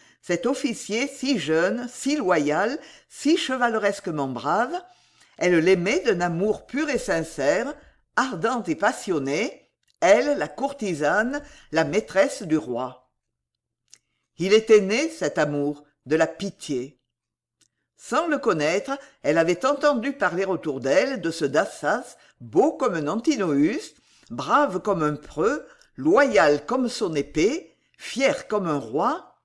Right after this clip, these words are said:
amoureux avec ça comme un page,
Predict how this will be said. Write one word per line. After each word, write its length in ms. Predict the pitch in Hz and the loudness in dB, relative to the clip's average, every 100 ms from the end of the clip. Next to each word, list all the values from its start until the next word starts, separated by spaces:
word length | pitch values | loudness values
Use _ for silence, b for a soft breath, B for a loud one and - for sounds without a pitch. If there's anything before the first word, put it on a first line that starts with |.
| _ _ - | _ _ -2
amoureux 640 | 247 214 190 131 240 330 - | 0 0 -2 2 0 0 -2
avec 280 | 160 151 - | -2 -2 -4
ça 360 | - 262 339 - | -2 -2 -2 -2
comme 200 | 208 190 | -2 0
un 120 | 147 | -4
page, 500 | - 165 240 294 | -2 0 2 0